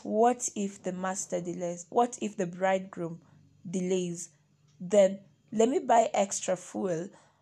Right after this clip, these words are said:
so that I will not run out in any,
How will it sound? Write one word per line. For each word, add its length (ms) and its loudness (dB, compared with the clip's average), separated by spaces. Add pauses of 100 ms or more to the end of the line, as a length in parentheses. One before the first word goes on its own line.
(340)
so 220 2
that 520 2 (1300)
I 100 8
will 200 6
not 360 2
run 260 4
out 300 0
in 260 -6
any, 420 -4